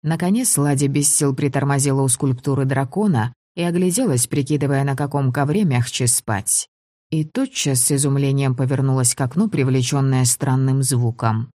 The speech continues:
Окно было задёрнуто портьерами,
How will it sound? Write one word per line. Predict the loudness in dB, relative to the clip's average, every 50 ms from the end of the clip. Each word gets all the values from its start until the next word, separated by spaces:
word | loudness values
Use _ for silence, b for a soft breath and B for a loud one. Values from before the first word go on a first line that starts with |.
| _ _ _
Окно | -4 -4 -2 -2 -2 0 0
было | 0 0 0 0 0 0
задёрнуто | 0 0 0 0 0 0 0 0 -2 -2 -2 -2
портьерами, | -2 -2 -4 -2 -2 0 0 2 2 2 2 2 2 0 0 -2 -6